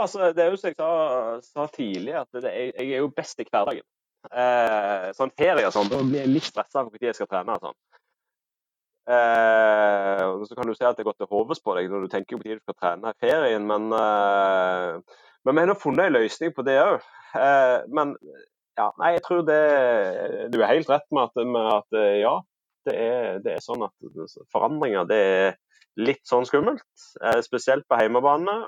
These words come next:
og, men, eh, ja, nei, eh, som tips nummer en i hvert fall, lag deg gode rutiner. Det, så er på nummer to, eh, der tenker jeg egentlig, altså, du må, du må lage deg oppnåelige mål.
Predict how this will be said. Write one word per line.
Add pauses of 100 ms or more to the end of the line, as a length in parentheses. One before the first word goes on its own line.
og, (880)
men,
eh, (140)
ja, (320)
nei, (340)
eh, (160)
som
tips
nummer
en
i
hvert
fall,
lag
deg
gode
rutiner. (500)
Det, (1900)
så
er
på
nummer
to, (320)
eh, (300)
der
tenker
jeg
egentlig,
altså, (160)
du
må, (300)
du
må (640)
lage
deg
oppnåelige
mål.